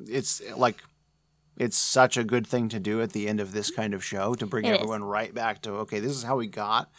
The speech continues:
Speaker 1: to where we are. It's just really
Speaker 2: And
Speaker 1: well
Speaker 2: you're,
Speaker 1: done.
Speaker 2: you're right. Like, it just takes amazing people to be able to make fun of yourself with such, like, precision. <laughs>
Speaker 1: Mm-hmm.
Speaker 2: Like,
Speaker 1: Yeah.
Speaker 2: you know
Speaker 1: Yeah.
Speaker 2: what the flaws are.
Speaker 1: Right.
Speaker 2: And you make fun of 'em.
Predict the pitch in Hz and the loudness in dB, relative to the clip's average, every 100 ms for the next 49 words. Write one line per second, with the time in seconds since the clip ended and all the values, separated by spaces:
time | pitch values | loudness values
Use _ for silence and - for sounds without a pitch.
0 | - - - 123 117 98 95 104 147 127 | -20 -12 0 4 4 2 2 2 2 0
1 | 98 117 - 110 117 117 - 285 311 302 | -4 -4 -2 0 0 -2 0 4 6 8
2 | 147 - - - - 240 208 196 208 220 | 4 2 -8 -16 -2 0 2 2 2 0
3 | 220 247 - 269 - - - - 254 262 | 2 2 2 0 -2 -18 -20 -4 2 6
4 | 269 247 240 254 254 226 214 214 214 202 | 6 4 2 2 0 0 2 2 2 0
5 | 196 190 - 214 202 190 185 - 185 180 | 0 -2 4 4 4 0 2 4 4 2
6 | 202 247 240 - 226 - - - _ _ | 0 0 2 4 2 0 -8 -16 _ _
7 | - - - _ _ - - - 220 214 | 0 0 0 _ _ -20 -12 -2 2 4
8 | 202 190 165 202 262 - 269 247 220 294 | 4 4 4 4 0 4 6 6 10 10
9 | 277 254 339 339 226 214 - - 208 185 | 10 12 12 12 6 2 -2 -2 2 8
10 | 262 - 269 - 277 294 269 277 208 208 | 8 8 0 6 8 8 8 6 6 4
11 | 208 202 - - - - - 151 - - | 0 -2 -8 -18 -20 -20 -20 -20 -20 -20
12 | - _ - - 233 240 254 - 269 233 | -20 _ -18 -8 -4 -2 -2 -4 -4 -4
13 | 208 208 | -8 -10